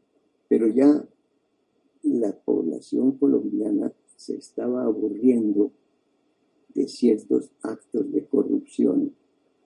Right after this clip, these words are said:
especialmente por algunos parientes, que hacían de esas cosas que se llama corrupción, negociados con los recursos del Estado, con las aduanas, etcétera.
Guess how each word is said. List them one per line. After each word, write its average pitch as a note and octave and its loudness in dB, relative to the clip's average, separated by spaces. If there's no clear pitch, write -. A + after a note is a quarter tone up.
especialmente - -2
por - -4
algunos - -2
parientes, A#2 2
que C#4 8
hacían F3+ 6
de F3+ 4
esas E3 -4
cosas D3 -4
que D3 0
se C3+ 4
llama D3 4
corrupción, C#3+ 2
negociados A#2 -2
con E3 -4
los - -4
recursos B2 -2
del - -2
Estado, A#2+ -4
con - 2
las - -6
aduanas, B2 6
etcétera. - 2